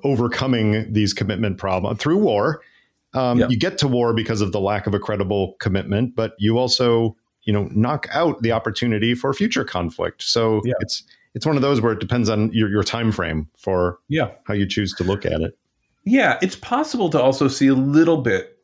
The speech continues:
Speaker 2: maybe a tiny commitment problem in the Russia-Ukraine instance as well,
Speaker 1: Hmm.
Speaker 2: which is to say that,
Speaker 1: Hmm.
Speaker 2: um,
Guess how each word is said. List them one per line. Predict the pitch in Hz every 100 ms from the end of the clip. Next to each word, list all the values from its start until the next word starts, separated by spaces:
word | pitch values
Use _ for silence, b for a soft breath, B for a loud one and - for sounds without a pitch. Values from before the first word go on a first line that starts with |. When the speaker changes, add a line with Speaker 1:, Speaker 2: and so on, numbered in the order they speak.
| _ -
Speaker 2:
maybe | 147 151
a | 135
tiny | - 156 147 147
commitment | 127 107 110 98
problem | 101 101 107 101
in | 98
the | 95
Russia-Ukraine | 98 95 98 95 - 92 90
instance | 90 - 90 -
as | 92
well, | 92 90 85 - _
Speaker 1:
Hmm. | 113
Speaker 2:
which | 113 - 123
is | 110
to | - 113
say | - 120 117
that, | 110 101 98 92 - _ _
Speaker 1:
Hmm. | 104 - _ - _ _ _ - _ -
Speaker 2:
um, | 113 107 101 98 92